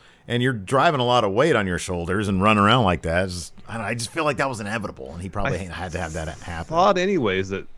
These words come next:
Speaker 2: uh, so that was, like, right, a couple weeks before Survivor Series, and so they had a thing where Roman won the belt Survivor Series, Sheamus cashed in on him. Like, I thought, I remember reading back then, I could be way off, that Roman was gonna just beat Seth for the belt at Summer, at Survivor Series that year anyways.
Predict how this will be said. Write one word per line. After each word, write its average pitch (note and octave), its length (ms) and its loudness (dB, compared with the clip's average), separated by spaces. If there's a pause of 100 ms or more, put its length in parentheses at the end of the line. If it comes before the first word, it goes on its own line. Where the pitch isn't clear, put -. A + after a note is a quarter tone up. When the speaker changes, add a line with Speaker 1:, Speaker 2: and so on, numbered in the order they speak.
(140)
Speaker 2:
uh, F2 400 -10
so B2+ 140 -6
that D3+ 100 4
was, E3 140 4
like, G2+ 140 0
right, G2+ 120 -2
a G2+ 120 -6
couple - 180 -4
weeks G#2 140 -4
before G2 280 -8
Survivor G2 460 0
Series, E2+ 360 -10
and F#2+ 100 -12
so G2+ 120 -6
they F#2+ 140 -2
had F#2 140 -2
a - 20 -10
thing F2+ 340 -6
where F2 160 -6
Roman F2+ 320 -6
won F2+ 140 -6
the E2+ 80 -10
belt E2+ 240 -8
Survivor E2+ 320 -6
Series, F2 320 -8
Sheamus E2+ 320 -10
cashed - 320 -8
in B2+ 160 0
on E2 140 -6
him. - 100 -18 (1000)
Like, G#2 160 0
I A2 40 4
thought, D3+ 600 4 (840)
I F#2 40 -10
remember G#2+ 260 -2
reading G#2 220 0
back F#2 200 -2
then, F2+ 140 -8
I F2 60 -8
could A2 160 -4
be G2 100 -2
way F2+ 160 -2
off, E2 320 -6 (400)
that G#2+ 140 0
Roman A2 260 2
was F#2+ 140 0
gonna G2+ 160 0
just F2 260 -12
beat G2+ 160 -8
Seth F2+ 300 -4
for - 80 -14
the F#2 80 -12
belt F2 260 -6
at - 80 -14
Summer, E2+ 300 -8
at F#2 100 -8
Survivor F2 320 -6
Series F2+ 360 -8
that - 120 -8
year F2 160 -10
anyways. F#2 480 -10